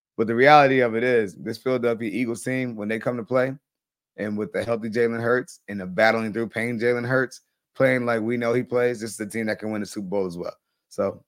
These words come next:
as expected, Howie's done a great job building this roster. I mean, you, <laughs> big time trade for one of the best safeties in the game. I mean, t-, Howie's just wheeling and dealing. And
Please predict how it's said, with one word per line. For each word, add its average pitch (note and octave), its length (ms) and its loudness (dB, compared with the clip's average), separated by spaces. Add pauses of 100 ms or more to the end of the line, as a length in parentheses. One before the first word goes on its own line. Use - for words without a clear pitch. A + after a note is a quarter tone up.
as B2 220 8
expected, C3 560 0 (160)
Howie's A2 340 0
done G#2 160 2
a G2+ 60 -4
great G#2+ 220 0
job G2+ 260 4
building G#2 240 0
this F#2 140 -6
roster. A2 540 0 (440)
I - 120 -12
mean, G#2+ 220 -2
you, F#2+ 160 -6
<laughs> - 260 -16
big B2+ 220 0
time A2 240 0
trade A#2 460 0 (420)
for G#2 120 -2
one G#2+ 180 -2
of G#2 80 -4
the F2 80 -6
best A#2+ 580 6 (220)
safeties A2 480 0
in G#2 80 -4
the E2+ 80 -8
game. G2+ 500 -2 (500)
I - 140 -16
mean, - 340 -10
t-, - 260 -16
Howie's A#2 440 0
just F#2+ 160 -6
wheeling G#2 340 -2
and F#2 120 -8
dealing. - 340 -10 (180)
And - 300 -12